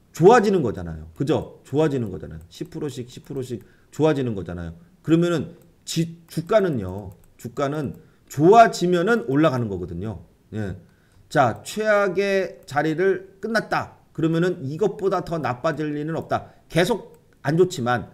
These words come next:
안 좋지만 지난번보다 안 좋을 리는 없다 그러면은 주가는 올라간다니까요. 예. 그런 거예요. 자, 아무리 좋아. 지금 막 백이십이야.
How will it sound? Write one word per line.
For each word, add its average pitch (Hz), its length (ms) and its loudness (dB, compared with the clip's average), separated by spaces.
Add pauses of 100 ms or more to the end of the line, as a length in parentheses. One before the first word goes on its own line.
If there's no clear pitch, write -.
(240)
안 147 160 -4
좋지만 180 540 0
지난번보다 190 1000 0
안 156 160 -2
좋을 165 220 2
리는 156 260 -4
없다 131 340 -4
그러면은 131 600 0 (140)
주가는 160 340 -2
올라간다니까요. 104 880 -6 (200)
예. 117 300 -2 (200)
그런 254 220 -4
거예요. 151 500 2 (400)
자, 151 420 0 (100)
아무리 277 320 -2
좋아. 170 460 2 (180)
지금 190 500 -2
막 - 280 -8 (460)
백이십이야. 139 680 -2